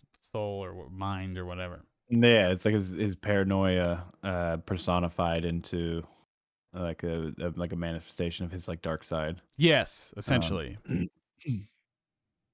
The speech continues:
Speaker 2: but, uh, yeah, I, I, as far as the score goes, though, I like that Rammstein song that got, uh,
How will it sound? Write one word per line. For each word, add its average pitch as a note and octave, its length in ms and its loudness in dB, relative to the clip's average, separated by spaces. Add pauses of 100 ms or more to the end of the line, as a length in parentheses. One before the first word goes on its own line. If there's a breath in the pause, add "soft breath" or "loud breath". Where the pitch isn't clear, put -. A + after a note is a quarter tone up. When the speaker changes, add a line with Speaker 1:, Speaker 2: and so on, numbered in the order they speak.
(240)
Speaker 2:
but, G2+ 360 6
uh, F2+ 160 2
yeah, B2+ 200 8
I, B2+ 180 8
I, A2+ 240 8
as B2 140 6
far G3+ 140 8
as E3 100 6
the A2+ 60 -2
score C#3 260 4
goes, A2 240 4
though, G2 260 2 (220 loud breath)
I F#2+ 60 2
like A#2+ 200 6
that A#2 100 4
Rammstein G2+ 600 4 (100)
song G#2 420 2 (160)
that G#2 220 2 (220)
got, F#2 360 2
uh, F2 380 2